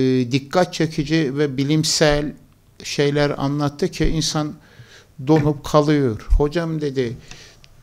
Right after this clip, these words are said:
"muvahhid insanlar, peki," dedi, "tamam, tevhidi merkeze alacağız ama bu alanları kim gündem edecek? Bu alanlarda nasıl biz mesafe kat edeceğiz? Niye şu an bunların üzerine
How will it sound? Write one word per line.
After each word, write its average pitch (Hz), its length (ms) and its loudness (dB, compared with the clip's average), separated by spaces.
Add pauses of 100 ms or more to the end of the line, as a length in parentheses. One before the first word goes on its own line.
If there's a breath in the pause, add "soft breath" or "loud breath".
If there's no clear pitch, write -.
(120)
"muvahhid 147 580 0
insanlar, 127 560 -2
peki," 156 280 -6
dedi, 143 340 0 (400 loud breath)
"tamam, 147 340 0
tevhidi 139 520 0
merkeze 139 540 0
alacağız 135 300 2
ama 131 320 -2
bu 156 160 -2
alanları 147 800 0 (600 loud breath)
kim 190 420 2
gündem 120 500 -4
edecek? 120 640 -6 (100)
Bu 139 180 0
alanlarda 165 640 2
nasıl 139 300 0
biz 165 160 2
mesafe 139 540 -2
kat 127 240 -8
edeceğiz? 117 380 -4
Niye 165 260 2
şu - 200 2
an 160 200 -2
bunların 147 480 -2
üzerine 135 680 0